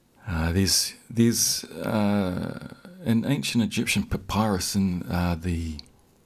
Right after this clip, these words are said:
the Turin Museum in Italy that shows, uh, these kinds of tattoos on the bellies of women,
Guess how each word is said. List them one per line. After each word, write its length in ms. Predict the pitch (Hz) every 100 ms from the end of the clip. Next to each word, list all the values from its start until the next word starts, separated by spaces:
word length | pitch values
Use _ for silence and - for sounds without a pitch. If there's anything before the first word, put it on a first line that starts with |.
| _ _ _ - _ _ _ _ -
the 140 | 78
Turin 640 | - - 101 110 107 104 -
Museum 580 | 104 104 98 104 120 117
in 140 | 92
Italy 340 | 101 - 120 131 - - - - - - -
that 180 | 104 98
shows, 600 | - 107 107 104 90 -
uh, 680 | - 95 98 95 90 87 87 - _ -
these 520 | 98 101 95 80 - -
kinds 280 | 98 92
of 100 | 92
tattoos 460 | - 95 95 95 87
on 200 | 85 85
the 60 | 82
bellies 380 | 98 90 85
of 100 | 76
women, 280 | 85 95 73